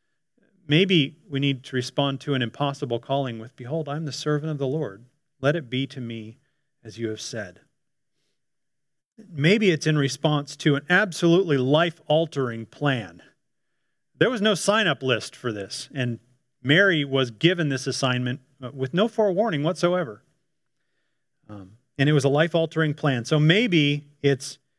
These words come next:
maybe that response is a way of submitting to God's way of doing his work and involving me in it in a way that I would never have made up. "Let it be to me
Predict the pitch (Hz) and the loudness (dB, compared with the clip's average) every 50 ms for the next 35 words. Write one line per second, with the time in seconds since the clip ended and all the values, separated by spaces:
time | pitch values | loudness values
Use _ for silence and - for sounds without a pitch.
0 | _ _ _ _ _ _ _ _ _ _ _ _ _ _ _ _ _ _ _ _ | _ _ _ _ _ _ _ _ _ _ _ _ _ _ _ _ _ _ _ _
1 | _ _ 143 147 175 208 220 226 226 180 190 196 185 165 185 185 170 - - - | _ _ 2 4 4 4 4 4 4 4 4 2 2 2 0 0 0 0 -4 -4
2 | 156 135 127 123 123 127 - - - - - 139 127 120 139 139 131 139 143 139 | -2 -2 -2 -2 -4 -4 -6 -10 -12 -6 0 0 2 4 2 2 2 2 2 2
3 | 139 131 - - - 127 123 123 131 143 156 143 120 110 110 113 117 117 - _ | 0 0 -2 -4 -4 -2 -2 2 2 2 2 2 0 -4 -8 -10 -12 -14 -16 _
4 | _ _ _ _ _ _ _ _ - 139 131 131 165 135 110 - 147 139 156 180 | _ _ _ _ _ _ _ _ -2 -2 -2 -2 -4 -14 -2 -2 0 0 2 -2
5 | 214 202 175 151 - - _ - 131 131 139 139 143 143 135 120 135 135 139 151 | -2 -4 -6 -10 -12 -14 _ -6 -2 0 2 2 2 0 0 -2 -4 -4 -4 -4
6 | 151 165 151 - 117 107 98 - _ _ _ _ _ _ _ _ _ _ _ _ | -6 -8 -10 -12 -16 -18 -20 -20 _ _ _ _ _ _ _ _ _ _ _ _
7 | _ _ 135 131 123 120 123 120 117 117 110 131 139 156 180 175 202 202 190 175 | _ _ -2 0 0 -2 -4 -6 -6 -2 0 0 2 2 0 0 0 0 0 2
8 | 165 165 175 185 160 131 120 113 117 123 - - _ _ _ _ _ _ _ _ | 2 2 2 2 0 -4 -4 -4 -6 -10 -12 -18 _ _ _ _ _ _ _ _
9 | _ - 135 135 131 123 123 139 147 151 151 156 156 160 - - 110 127 123 127 | _ 0 0 2 2 2 4 4 4 4 4 2 2 0 -4 -4 -2 -2 -2 -2
10 | 123 _ - 120 123 127 120 120 113 120 120 117 117 120 120 127 139 139 123 131 | -4 _ -4 -2 0 0 0 -2 -2 -4 -4 -2 -2 0 0 0 0 -2 -2 -6
11 | 131 123 123 - _ _ _ 110 107 104 95 98 85 80 _ _ _ _ _ _ | -12 -12 -14 -18 _ _ _ -12 -10 -10 -10 -12 -16 -18 _ _ _ _ _ _
12 | _ _ _ _ _ _ _ _ _ _ - 113 123 170 160 156 139 156 156 156 | _ _ _ _ _ _ _ _ _ _ -10 -8 -8 -8 -8 -4 0 0 0 0
13 | 151 - 170 151 127 101 90 90 95 - | -2 -4 -6 -6 -6 -6 -10 -14 -20 -20